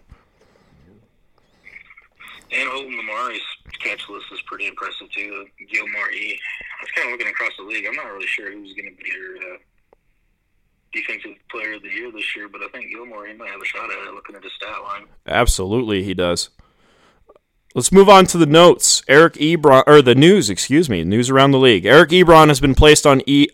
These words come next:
Speaker 2: I R with an ankle injury. This may make Jack Doyle viable. Do you see any value in Colts tight ends due to Eric Ebron's I R?
Speaker 1: Um,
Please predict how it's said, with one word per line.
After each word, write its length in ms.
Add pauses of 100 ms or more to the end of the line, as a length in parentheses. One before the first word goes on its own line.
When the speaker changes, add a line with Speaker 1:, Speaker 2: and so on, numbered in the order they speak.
(100)
Speaker 2:
I 220
R 400
with 200
an 80
ankle 300
injury. 380 (380)
This 200
may 200
make 320
Jack 320
Doyle 300
viable. 600
Do 140
you 80
see 240
any 240
value 420
in 160
Colts 300
tight 220
ends 320
due 180
to 200
Eric 220
Ebron's 640 (1000)
I 140
R? 240 (640)
Speaker 1:
Um, 720